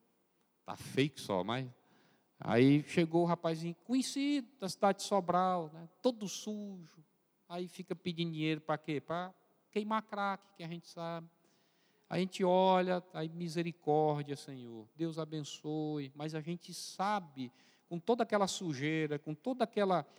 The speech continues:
sabe, tá vivendo ali, né, se lambuzando, sabe, com as migalhas desse mundo, com as desgraças desse mundo e perdendo as coisas melhores de Deus.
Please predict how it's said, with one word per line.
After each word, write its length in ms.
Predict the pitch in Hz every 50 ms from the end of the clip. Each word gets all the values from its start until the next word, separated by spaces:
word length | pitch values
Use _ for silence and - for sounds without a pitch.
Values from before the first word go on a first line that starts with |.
| _ _ _
sabe, 240 | - - 196 -
tá 80 | - 196
vivendo 480 | 185 196 196 160 165 196 226 226 208 196
ali, 560 | 180 185 214 233 233 220 202 170 156 147 - _ _ _ _ _ _ _ _ _ _ _ _ -
né, 320 | - 180 196 202 190 -
se 160 | 170 - 202
lambuzando, 1300 | 196 214 233 220 214 233 220 180 151 160 208 240 269 294 294 285 254 208 165 143 139 131 117 104 101 107 _ _ _ _ _ _
sabe, 220 | _ - 151 160 -
com 80 | -
as 160 | 196 190 165
migalhas 960 | 180 196 196 175 143 135 170 196 233 247 247 233 214 185 160 147 139 131 127 127
desse 320 | 135 143 135 - - 131
mundo, 180 | 139 170 185 180
com 100 | - 185
as 140 | 175 165
desgraças 640 | 156 160 160 139 120 135 147 180 214 240 - - 190 170
desse 140 | 165 156
mundo 320 | 147 139 143 156 190 220 220
e 40 | 196
perdendo 600 | - - 226 208 185 175 165 185 190 208 208 202
as 100 | 180 -
coisas 280 | - 196 190 170 -
melhores 420 | 190 185 175 170 165 165 160 160 156
de 100 | 170 165
Deus. 400 | 151 151 139 123 117 113 -